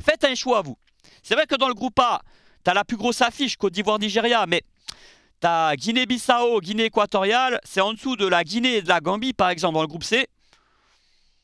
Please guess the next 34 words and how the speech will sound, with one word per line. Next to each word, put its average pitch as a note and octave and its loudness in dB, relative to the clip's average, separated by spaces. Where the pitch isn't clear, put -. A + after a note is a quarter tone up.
Mais C3 -6
bon, F#3+ 0
le C3 -2
Cameroun, E3 0
c'est - -10
plus G3 -10
le G3 -14
Cameroun G3 -2
d'avant, A#3+ 2
les G3 0
gars, D3 2
donc C#3 -6
ça E3 0
se G#3 -4
tient, G3+ 0
hein. F#3+ -8
Non, B2+ -2
les C3 -2
gars, C#3 2
ça D3+ 0
y C#3+ -2
est, B2+ -2
j'ai B2+ -6
fait C#3+ -2
mon C#3 -6
choix. - -12
En D3 -2
parlant, E3+ 0
en E3 -2
m'exprimant, E3+ -4
j'ai C#3+ -6
fait F#3 -2
mon C#3+ -6
choix. - -12